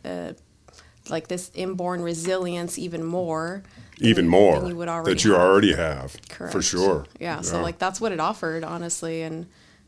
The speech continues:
Speaker 1: um, but yeah, that's
Speaker 2: I got a buddy, Mark, that, uh, he went off to college, and same thing, he just saw the strain he was putting on his parents. They're field workers, and was like, "You know what? I gotta get out of college." And he went off into the Air Force, did the same thing that you did.
Speaker 1: Mm-hmm.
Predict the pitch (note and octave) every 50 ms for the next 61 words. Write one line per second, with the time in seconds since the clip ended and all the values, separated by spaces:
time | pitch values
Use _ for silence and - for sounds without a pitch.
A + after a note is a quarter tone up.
0 | _ - E3+ D#3+ D#3 D#3 F3 - - - C3 - - - _ - - - - -
1 | - - - - _ _ _ _ _ _ - E2 F2 F#2+ F#2+ F#2 F2 D2+ D#2 F#2+
2 | F2 F2 D#2 D#2+ E2+ F2+ F2+ F2 - F2+ E2 D#2 - - - F#2+ E2 D#2+ D2 C2+
3 | - - - _ _ _ - _ _ _ - - G2 F#2+ F2+ F2 E2+ E2 - -
4 | - - F2+ E2+ E2 D#2+ E2 E2+ D#2 D#2+ D#2 D2 D2 - _ _ _ - - _
5 | _ - - - C3 A#2 G#2+ F2 - A2+ G#2 F2+ E2+ F2 F2 D#2 - - G2 -
6 | - G#2 F2+ F2 E2+ - - - F#2 F#2+ F#2+ F2 D#2+ D2 - - - G#2+ F2+ F2+
7 | F2+ E2 D2+ - - G2+ G2 F#2+ F2 E2+ - - G2 F#2 F#2 F2+ - A2 G2+ F#2+
8 | F2+ F2 F2 F2 E2 D#2 - F#2+ F2 F2 E2+ E2 F2+ E2+ D#2 - - - - -
9 | - _ - - - F#2 F2+ F2 - F#2 F2+ F2+ F2 F2 F2 F2 F2+ - _ -
10 | - - - - - - - - - - - - - E2 D#2+ F#2 F2 - F2 A2+
11 | - D2 - - D#2+ E2 E2 D#2 D#2+ - F#2 F2 F2 F2 E2+ D#2 F2+ F2+ F2 F2+
12 | F#2 F#2 E2+ D#2+ - E2+ E2 E2+ F2+ F#2 E2+ - F2+ E2+ D#2+ D#2+ - - - D#2
13 | F#2+ F2 F2+ - - G2+ F#2 - G2 F#2 E2+ E2 G2 G2 F#2 F#2 F#2 F2 E2 -
14 | -